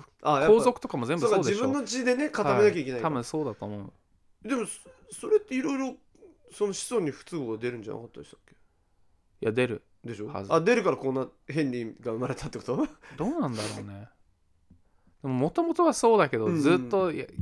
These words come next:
Speaker 2: や。
Speaker 1: いつの間にか。
Speaker 2: でも、外から結婚したりもするから、
Speaker 1: うん。
Speaker 2: でも最初はそうなんじゃないかな。
Speaker 1: ダイヤモンドだってもうそうだよ。メーガンだってそうっすよね。
Speaker 2: そうっすね。
Speaker 1: そう、まあ、で、あ、何でしたっけ？ハリーのお兄ちゃんの方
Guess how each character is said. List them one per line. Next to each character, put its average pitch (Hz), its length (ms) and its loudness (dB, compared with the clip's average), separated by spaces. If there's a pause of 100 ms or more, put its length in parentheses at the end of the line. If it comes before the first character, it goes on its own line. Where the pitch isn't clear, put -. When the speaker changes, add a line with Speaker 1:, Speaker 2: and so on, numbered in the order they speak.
(200)
Speaker 2:
や。 - 120 -14 (840)
Speaker 1:
い 170 100 -4
つ 180 140 -8
の 190 100 4
間 185 100 4
に 180 100 0
か。 170 240 2
Speaker 2:
で 156 60 0
も、 151 80 4
外 403 320 6
か 220 140 4
ら 127 160 4 (180)
結 135 220 -2
婚 147 160 -4
し - 60 -12
た 160 100 -2
り 127 80 -2
も 110 100 -6
す - 160 -8
る 120 120 -4
か 110 140 -6
ら、 98 120 -6
Speaker 1:
う 95 100 -12
ん。 - 40 -18 (260)
Speaker 2:
で - 60 -10
も 110 100 -6
最 196 240 -4
初 - 160 -10
は 208 80 -6
そ 185 200 -10
う 190 40 -8
な 139 120 -8
ん 107 40 -10
じ 165 80 -10
ゃ - 20 8
な 202 60 12
い 202 40 12
か 208 60 12
な。 208 60 12
Speaker 1:
ダ - 20 12
イ - 20 8
ヤ 202 100 8
モ - 0 -
ン - 20 8
ド 202 80 4
だ - 40 -6
っ - 40 -20
て 147 60 -4
も 117 140 -4
う - 40 -14
そ 127 100 -8
う 113 40 -2
だ 101 60 -4
よ。 90 60 -6 (100)
メ 156 100 4
ー 147 80 2
ガ 117 60 -2
ン 107 40 -6
だ 104 80 -8
っ - 20 -14
て - 80 -18
そ 113 100 -10
う 101 40 -10
っ 98 60 -20
す - 100 -20
よ 160 80 -2
ね。 127 60 -4
Speaker 2:
そ 113 40 -12
う - 40 -14
っ - 20 -14
す - 20 -18
ね。 - 200 -20 (1120)
Speaker 1:
そ - 120 -2
う、 190 40 2
ま 190 160 6
あ、 147 60 6
で、 196 480 4 (340)
あ、 196 140 0
何 403 200 4
で 269 60 -2
し 160 80 -8
た 139 80 0
っ - 80 -10
け？ 110 260 -6 (280)
ハ 190 160 0
リ 170 80 0
ー 139 40 -4
の 120 120 -2
お 120 40 -4
兄 120 160 -6
ち - 100 -8
ゃ 117 60 -4
ん 113 80 -8
の 117 60 -8
方 107 240 -6